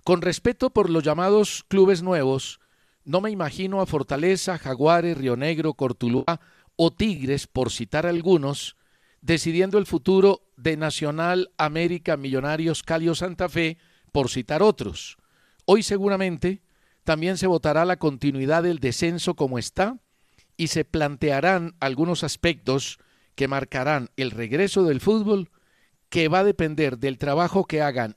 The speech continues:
en equipo todos los clubes de la Dimayor. Así piensen distinto.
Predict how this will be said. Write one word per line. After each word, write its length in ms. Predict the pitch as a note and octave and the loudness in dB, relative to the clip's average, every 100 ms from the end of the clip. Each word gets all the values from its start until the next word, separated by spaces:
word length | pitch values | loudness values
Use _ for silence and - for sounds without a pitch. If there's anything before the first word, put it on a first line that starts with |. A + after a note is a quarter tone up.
| _ | _
en 200 | D#3 D3+ | -4 -4
equipo 520 | C#3+ A3 G3 G#3 F#3+ - _ _ _ _ | -4 -4 0 0 0 -4 _ _ _ _
todos 320 | G3 G3 F#3+ | 6 6 4
los 180 | D3 - | 2 0
clubes 380 | D#3 D#3+ D#3 C3+ | 4 4 4 0
de 80 | |
la 140 | C#3+ C#3 | -2 0
Dimayor. 640 | C3+ C3 B2 C#3+ G2+ - _ _ _ _ _ | 0 0 2 2 0 -8 _ _ _ _ _
Así 560 | C3+ C3+ G#3+ A3 A#3 _ _ | -6 -4 -2 -2 -4 _ _
piensen 480 | C#3+ D3+ C#3 C#3 B2+ | 2 2 2 -6 -4
distinto. 640 | B2 - G2+ D#2 - D#2 | -4 -4 -8 -8 -16 -18